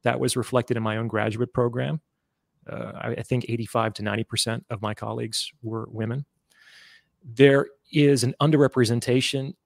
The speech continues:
in men in the field of psychology and mental health most in,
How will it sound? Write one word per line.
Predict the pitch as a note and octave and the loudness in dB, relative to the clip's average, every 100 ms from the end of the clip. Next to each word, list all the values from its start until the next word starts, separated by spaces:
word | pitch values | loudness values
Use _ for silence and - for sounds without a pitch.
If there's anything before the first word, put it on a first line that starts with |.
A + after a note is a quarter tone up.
| _ _ _ - | _ _ _ -2
in | C#3+ C#3+ C3+ | 2 2 2
men | B2+ B2+ C3 - _ _ _ _ | 2 0 -2 -8 _ _ _ _
in | C#3 D3+ D3 C3+ | 2 2 0 -2
the | B2+ | -4
field | - C3+ C3+ | 2 4 4
of | B2 | 2
psychology | - B2 A#2+ B2 B2+ B2 | 0 0 2 2 0 -2
and | A2+ A2+ | -2 -2
mental | A#2 B2 | -2 -2
health | A2+ A2 - | -2 -4 -4
most | A#2 G#2+ - - _ - | -6 -6 -10 -16 _ -12
in, | B2 A#2 | -10 -10